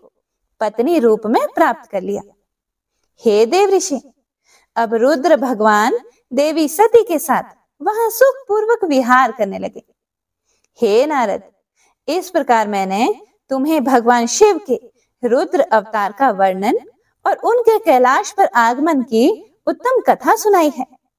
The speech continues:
तुम्हें शिव जी व कुबेर की मित्रता और भगवान शिव की विभिन्न लीलाओं के विषय में बताया है। उनकी भक्ति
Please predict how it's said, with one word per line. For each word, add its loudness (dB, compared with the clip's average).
तुम्हें -2
शिव -2
जी -2
व 0
कुबेर 2
की -4
मित्रता 0
और -4
भगवान -2
शिव 0
की 0
विभिन्न 2
लीलाओं 4
के -2
विषय 0
में 4
बताया 2
है। -8
उनकी 0
भक्ति -2